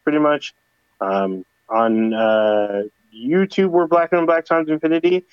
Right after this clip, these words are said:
We go live every Wednesday, eight thirty-ish. Um,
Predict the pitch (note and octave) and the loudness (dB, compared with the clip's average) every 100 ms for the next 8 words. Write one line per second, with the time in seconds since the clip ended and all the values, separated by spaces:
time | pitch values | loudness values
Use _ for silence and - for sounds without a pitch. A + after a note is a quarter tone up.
0 | _ - C3 C3+ C3+ D3+ D#3 - D#3 D3 | _ 0 2 4 4 2 2 0 0 2
1 | D#3 D3 B2+ C3+ D3+ C3+ D#3+ D3+ D3+ D#3 | 2 2 2 2 0 0 0 2 2 0
2 | - _ _ C#3+ D3+ D#3 D#3+ D3+ C#3+ D#3 | -6 _ _ -2 -2 0 0 0 -2 0
3 | F#3+ G#3+ - - - _ _ _ _ _ | 0 0 -6 -8 -16 _ _ _ _ _
4 | A#2+ A#2 A2+ A2+ A2 A2 G#2+ | 0 2 4 2 2 0 -2